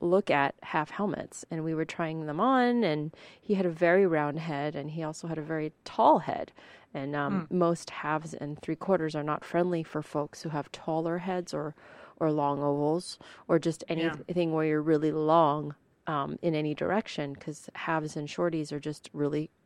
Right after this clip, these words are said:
Speaker 1: tiny. So, um, he just couldn't find anything, and that's when we kind of, we decided, "Let's, hey, let's
Speaker 2: That's when
Speaker 1: try
Speaker 2: you
Speaker 1: some"
Speaker 2: swooped in.
Speaker 1: <laughs> That's when I suggested, I'm like, "Well, you know, do you
Speaker 2: <laughs>
Speaker 1: wanna look at some foals? And I think you'll love this one."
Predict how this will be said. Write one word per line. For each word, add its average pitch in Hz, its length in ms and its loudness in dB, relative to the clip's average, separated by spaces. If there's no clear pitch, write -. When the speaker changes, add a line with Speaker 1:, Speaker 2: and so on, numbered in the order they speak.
Speaker 1:
tiny. 208 420 0
So, 160 440 4
um, 147 300 -4
he 175 160 -4
just 190 200 -6
couldn't 180 320 0
find 269 300 -2
anything, 156 600 -2
and 160 240 -4
that's 156 280 -8
when 165 240 -8
we 165 140 -4
kind 165 280 -12
of, 165 120 -10
we 170 80 -4
decided, 165 480 -8
"Let's, 151 220 -10
hey, 202 180 -8
let's 190 140 -10
Speaker 2:
That's 185 220 -2
when 190 120 0
Speaker 1:
try 170 60 -2
Speaker 2:
you 165 60 -2
Speaker 1:
some" 165 240 -4
Speaker 2:
swooped 165 300 -4
in. 156 260 -6
Speaker 1:
<laughs> - 100 -20
That's - 1040 2
when 226 100 8
I 185 60 8
suggested, 196 600 4
I'm 214 80 -2
like, 190 240 -4
"Well, 233 180 0
you 311 120 0
know, 247 260 2
do 190 120 0
you 202 100 2
Speaker 2:
<laughs> 190 60 2
Speaker 1:
wanna 180 180 4
look 175 160 0
at 180 100 -8
some 175 140 -10
foals? 220 400 -4
And 175 140 -2
I 175 80 -4
think - 240 -8
you'll 190 100 2
love 196 220 2
this 440 240 2
one." 165 320 0